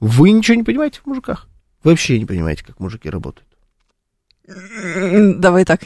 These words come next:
Speaker 2: не, не все бабы не понимают, есть, которые понимают.
Speaker 1: М, я вот ф-, там, знаешь, типа, там набор такой всё время <laughs> в этих программах, он примерно одинаковый, значит, ведущая программы.
Speaker 2: Да, а даже вот юмористка какая-нибудь.
Speaker 1: Э, какая-нибудь просто известная,
Speaker 2: Мгм.
Speaker 1: юмористка, блогер, какая-то такая
Speaker 2: Да,
Speaker 1: история.
Speaker 2: да.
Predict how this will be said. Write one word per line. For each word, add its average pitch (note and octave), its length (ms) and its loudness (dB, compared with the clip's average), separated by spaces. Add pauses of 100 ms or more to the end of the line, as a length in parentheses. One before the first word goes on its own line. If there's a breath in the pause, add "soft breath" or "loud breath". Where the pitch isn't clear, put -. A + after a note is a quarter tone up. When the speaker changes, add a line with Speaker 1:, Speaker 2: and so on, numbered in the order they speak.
Speaker 2:
не, F3+ 180 4
не F3 180 0
все - 280 -2
бабы C#3+ 260 -4
не C3 100 -10
понимают, C#3 500 -6
есть, E3 140 -4
которые E3+ 320 -2
понимают. D3+ 460 -2
Speaker 1:
М, F#3 440 6
я F3 180 6
вот E3 180 -2
ф-, - 220 -18
там, C#3+ 260 2
знаешь, E3+ 260 0 (120)
типа, G#2+ 320 -4
там B2 180 2
набор C#3 300 4
такой - 300 -4
всё A#2 160 -2
время A#2 200 2
<laughs> - 80 -4
в - 20 6
этих C#3+ 220 0
программах, B2 540 -2
он G#2+ 80 -6
примерно A#2 340 -4
одинаковый, A2+ 460 -2
значит, F2+ 240 -8
ведущая A#2 420 -2
программы. G2+ 680 -2
Speaker 2:
Да, D3+ 280 0
а D#3 40 2
даже E3+ 200 2
вот D#3+ 80 -2
юмористка D#3 480 0
какая-нибудь. C#3+ 800 4
Speaker 1:
Э, - 20 -4
какая-нибудь D#3 300 2
просто D3 240 -2
известная, B2 680 0
Speaker 2:
Мгм. F3 260 -2
Speaker 1:
юмористка, C3 540 2
блогер, A2 480 2
какая-то A#2+ 520 -6
такая F#2 380 -4
Speaker 2:
Да, D#2+ 100 -6
Speaker 1:
история. E3+ 440 4
Speaker 2:
да. F#3+ 220 2